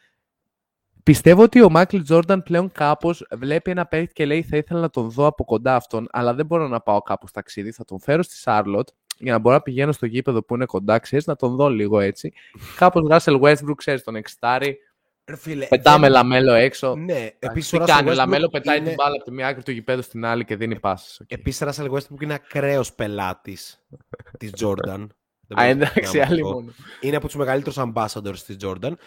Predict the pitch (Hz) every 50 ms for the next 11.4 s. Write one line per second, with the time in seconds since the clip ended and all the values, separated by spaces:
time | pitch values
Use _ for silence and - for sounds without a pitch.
0 | _ _ _ _ _ 240 277 233 - 269 294 320 302 - 226 196 190 202 214 240
1 | 247 - _ _ _ _ _ _ _ _ _ _ - 180 143 170 165 202 240 262
2 | 277 233 226 190 180 165 160 139 117 107 117 - 147 147 123 104 104 101 104 185
3 | 226 233 - 233 - - 175 170 190 208 - 202 190 185 - 170 165 143 - 139
4 | 131 160 180 202 190 190 156 - - 143 131 165 180 - - 160 151 135 139 131
5 | 120 101 92 - - _ _ _ _ 175 185 - - - 156 - 143 - - 175
6 | 185 180 - 151 - - 151 160 180 170 - - - - 156 135 117 104 107 123
7 | 151 180 190 165 151 170 170 170 147 139 - 160 156 160 151 - - 120 117 151
8 | 185 180 165 160 160 170 - - 143 127 113 117 117 - 165 151 165 160 160 156
9 | - - 131 120 123 139 147 151 147 165 165 - _ _ _ _ _ _ _ _
10 | _ _ _ _ _ _ _ _ _ 107 98 92 85 92 90 90 87 82 - _
11 | _ _ _ _ - - - _